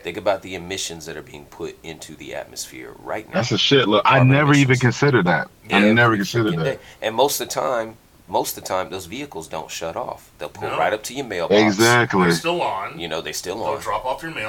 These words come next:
Speaker 1: And
Speaker 3: and
Speaker 1: then
Speaker 3: then
Speaker 1: they,
Speaker 3: they'll go.
Speaker 1: then to the next address.
Speaker 3: Mm-hmm.
Speaker 1: And they're running all day long.
Speaker 3: Mm-hmm.
Speaker 1: So
Speaker 2: Right.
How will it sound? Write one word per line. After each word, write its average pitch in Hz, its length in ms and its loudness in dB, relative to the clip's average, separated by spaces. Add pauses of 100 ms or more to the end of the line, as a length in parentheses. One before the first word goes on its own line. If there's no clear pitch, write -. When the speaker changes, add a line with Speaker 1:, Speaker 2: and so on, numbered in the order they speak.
Speaker 1:
And - 20 2
Speaker 3:
and 92 80 -2
Speaker 1:
then 85 60 -2
Speaker 3:
then - 0 -
Speaker 1:
they, 87 120 -2
Speaker 3:
they'll 113 140 -8
go. 113 200 -6
Speaker 1:
then 80 120 -6
to - 120 -10
the 107 80 -2
next 139 240 -4
address. 69 300 -6
Speaker 3:
Mm-hmm. - 100 -10
Speaker 1:
And 98 120 -4
they're 107 120 0
running 123 420 -2
all 90 480 0
day 69 300 -8 (180)
long. - 320 -6 (280)
Speaker 3:
Mm-hmm. - 1120 -18
Speaker 1:
So 95 120 6
Speaker 2:
Right. 85 240 2